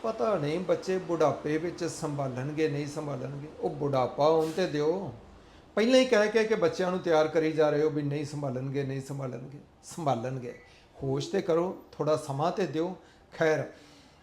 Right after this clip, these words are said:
ਨਾ ਤੁਸੀਂ ਇੱਦਾਂ ਦੇ ਮਨ ਵਾਲੇ ਲੋਕ, ਨਾ ਤੁਸੀਂ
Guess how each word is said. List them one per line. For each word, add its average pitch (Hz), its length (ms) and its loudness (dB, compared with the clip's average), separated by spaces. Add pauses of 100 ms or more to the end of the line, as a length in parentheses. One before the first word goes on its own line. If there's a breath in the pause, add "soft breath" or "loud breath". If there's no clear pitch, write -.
(760 loud breath)
ਨਾ 143 460 2
ਤੁਸੀਂ 202 680 -2 (180)
ਇੱਦਾਂ 143 380 0
ਦੇ 175 380 0
ਮਨ 135 340 0
ਵਾਲੇ 135 300 0
ਲੋਕ, 135 440 -2
ਨਾ 135 380 -2
ਤੁਸੀਂ 165 380 -4